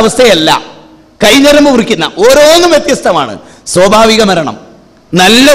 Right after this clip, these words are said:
സുഖമായ മരണം, ദൈർഘ്യമേറിയ മൗത്ത് പിടുത്തം. ദൈർഘ്യമേറിയ മൗത്ത് പിടുത്തമുണ്ട്. ഒരു രണ്ട് മണിക്കൂർ മൂന്ന് മണിക്കൂർ എന്നല്ല, രണ്ട് ദിവസം മൂന്നും മണി ദിവസം വരെ മൗത്ത് പിടിച്ചു കൊണ്ടുപോകുന്ന അവസ്ഥകൾ മനുഷ്യനുണ്ടാവും. അതിൻ്റെ, അതിൻ്റെ ദുഃഖവും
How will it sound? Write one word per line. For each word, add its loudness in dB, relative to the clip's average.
സുഖമായ 0
മരണം, -6
ദൈർഘ്യമേറിയ 0
മൗത്ത് -4
പിടുത്തം. -4
ദൈർഘ്യമേറിയ 0
മൗത്ത് -2
പിടുത്തമുണ്ട്. -2
ഒരു 2
രണ്ട് 2
മണിക്കൂർ -2
മൂന്ന് -6
മണിക്കൂർ -2
എന്നല്ല, -2
രണ്ട് 2
ദിവസം -4
മൂന്നും 0
മണി -2
ദിവസം 0
വരെ 2
മൗത്ത് -4
പിടിച്ചു -6
കൊണ്ടുപോകുന്ന -4
അവസ്ഥകൾ -6
മനുഷ്യനുണ്ടാവും. -10
അതിൻ്റെ, -2
അതിൻ്റെ -2
ദുഃഖവും -2